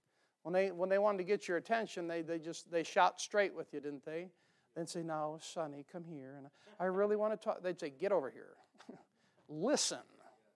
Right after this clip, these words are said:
And they weren't mad. They just didn't want to waste time, did they?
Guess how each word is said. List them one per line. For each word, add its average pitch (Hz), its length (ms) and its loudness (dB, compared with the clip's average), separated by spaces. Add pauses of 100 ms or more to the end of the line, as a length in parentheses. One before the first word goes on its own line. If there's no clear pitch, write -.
(320)
And 190 140 0
they 226 80 4
weren't 220 300 4
mad. 220 320 4
They 214 80 4
just 233 200 -4
didn't 208 200 2
want 175 160 0
to - 20 -2
waste 190 380 0
time, 160 320 -2
did 170 160 -2
they? 131 340 -10